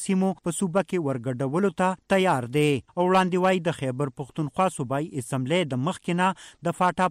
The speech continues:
په خیبر پښتونخوا کې د ورګډولو په حق کې قرارداد هم پاس کړي او پاکستان تحریک انصاف دا معامله په هر فورم د پورته کولو نه پس سپریم کورټ ته راغلي. ډیوه ریډیو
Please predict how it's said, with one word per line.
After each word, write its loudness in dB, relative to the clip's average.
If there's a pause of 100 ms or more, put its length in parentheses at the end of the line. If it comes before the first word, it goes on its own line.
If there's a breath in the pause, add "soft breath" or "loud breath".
په -6
خیبر -4
پښتونخوا -4
کې -4
د -2
ورګډولو -2
په -2
حق -2 (120)
کې -4 (100)
قرارداد 2
هم 0 (160)
پاس -4
کړي 0
او -2
پاکستان -2
تحریک -4
انصاف -2
دا 0
معامله 0
په -2
هر -2
فورم -2
د -8
پورته -6
کولو 0
نه -4 (120)
پس 0 (260 loud breath)
سپریم -2
کورټ 0
ته -2
راغلي. 2 (140)
ډیوه 4
ریډیو 0